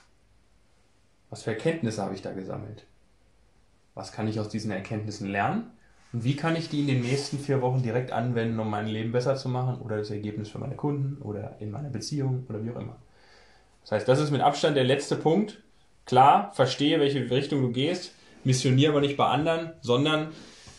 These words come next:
geh eher mit Vorbild voran, indem du dich ständig weiterentwickelst durch deine persönliche Reflexion. Da brauchst du keinen Coach für, da brauchst du kein Buch für, nix. Setz dich einfach mal hin und hinterfrag die letzten Wochen,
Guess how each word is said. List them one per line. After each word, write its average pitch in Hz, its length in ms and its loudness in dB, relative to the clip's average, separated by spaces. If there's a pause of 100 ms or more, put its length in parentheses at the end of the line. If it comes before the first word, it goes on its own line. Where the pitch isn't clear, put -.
(280)
geh 131 120 4
eher 139 120 6
mit 135 120 4
Vorbild 151 340 6
voran, 139 380 2
indem 127 300 2
du 131 60 2
dich 123 180 2
ständig 131 340 0
weiterentwickelst 127 800 0
durch 147 360 2
deine 127 260 2
persönliche 123 540 0
Reflexion. 113 580 -4
Da 110 60 0
brauchst 123 320 4
du 135 60 -4
keinen 120 200 -2
Coach 160 240 -2
für, 190 240 -2
da 139 80 -2
brauchst 120 280 0
du 120 80 -6
kein 113 360 -2
Buch 147 160 0
für, 135 200 -2
nix. 160 420 -6
Setz 143 260 0
dich - 100 -4
einfach 135 180 2
mal 123 140 2
hin 135 100 2
und 127 80 0
hinterfrag 113 400 -2
die 113 60 -2
letzten 107 280 -4
Wochen, 135 320 -2